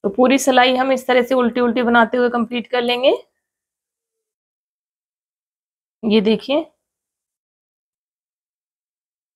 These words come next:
यही चार सिलाइयाँ बार बार रिपीट करते हुए जाइएगा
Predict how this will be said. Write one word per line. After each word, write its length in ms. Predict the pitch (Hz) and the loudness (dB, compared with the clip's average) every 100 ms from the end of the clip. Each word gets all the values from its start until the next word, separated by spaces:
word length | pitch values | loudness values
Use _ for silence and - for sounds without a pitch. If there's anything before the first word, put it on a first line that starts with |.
| _ _ _ _ _ _ _ _ _ _ _ _ _ _ _ - | _ _ _ _ _ _ _ _ _ _ _ _ _ _ _ -2
यही 380 | 226 226 233 294 | 4 6 6 4
चार 280 | 302 262 240 | 4 4 4
सिलाइयाँ 520 | 240 240 233 240 233 | 0 -2 0 2 4
बार 220 | 226 226 | 4 4
बार 180 | 214 226 | 4 2
रिपीट 360 | 202 220 226 208 | 2 -4 -6 -4
करते 280 | 220 208 214 | -4 -2 0
हुए 160 | 214 | 2
जाइएगा 520 | 208 202 196 202 202 | 2 2 2 2 2